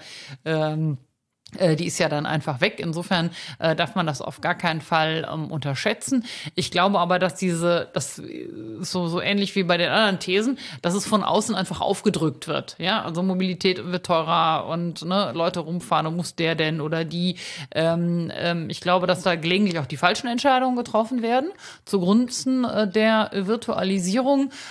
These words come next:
ähm, weil eben, äh, der Einfluss solcher persönlichen Treffen unterschätzt wird.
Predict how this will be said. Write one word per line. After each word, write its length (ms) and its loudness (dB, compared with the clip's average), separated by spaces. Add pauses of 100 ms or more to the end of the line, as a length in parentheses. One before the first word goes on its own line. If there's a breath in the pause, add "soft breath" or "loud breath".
(200 loud breath)
ähm, 640 4
weil 320 4
eben, 380 2
äh, 280 -2
der 200 0
Einfluss 420 0
solcher 300 0
persönlichen 560 -2
Treffen 420 -2 (100)
unterschätzt 800 -2
wird. 240 0